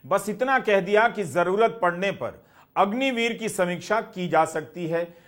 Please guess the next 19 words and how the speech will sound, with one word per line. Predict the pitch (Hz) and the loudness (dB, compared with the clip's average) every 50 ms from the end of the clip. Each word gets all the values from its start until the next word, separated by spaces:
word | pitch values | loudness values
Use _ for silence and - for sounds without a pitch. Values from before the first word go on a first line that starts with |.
| _ _ | _ _
यही | - 139 147 170 170 185 240 262 | -12 -4 -2 -2 0 0 -2 2
बात | 226 226 226 233 202 - | 4 6 6 6 4 2
उन्होंने | 214 202 196 202 220 240 240 226 | 0 2 2 2 2 2 4 4
राजस्थान | 185 170 170 175 185 190 180 - - 165 190 214 226 185 | 6 6 6 4 2 -2 -4 -6 -2 -2 0 0 0 -2
में | 190 190 180 | -2 -2 -2
कह | - 190 175 175 | 0 0 0 0
दी। | 160 202 208 185 185 - - _ _ _ - | 0 -4 -6 -6 -10 -14 -20 _ _ _ 4
बस | 180 220 220 - | 4 4 6 4
अखबारों | 208 185 156 156 160 170 180 208 262 277 | 0 -2 0 2 4 4 6 6 4 2
की | - - 208 170 | 2 0 -2 0
हेडलाइन | 156 170 170 156 165 180 208 220 180 139 117 95 90 - _ _ _ - | 0 0 -2 0 2 2 2 2 0 -2 -6 -10 -14 -20 _ _ _ -4
दर्शकों | 131 156 196 208 202 - - 285 277 254 | 0 2 2 2 0 0 0 2 2 2
के | 180 220 185 | 2 0 0
बीच | 156 151 202 233 254 247 180 190 | 0 -2 -2 -2 -2 -2 -2 -2
और | 175 170 - | -2 -2 -2
खासकर | - - 180 208 226 208 - - 202 180 | 0 0 2 2 2 0 0 -2 -2 -2
युवाओं | 165 165 165 160 180 190 208 247 254 | -2 -2 2 4 6 6 6 4 2
के | - 202 185 | 2 0 -2
बीच | 165 151 175 190 196 185 - | 0 0 -2 -4 -4 -6 -8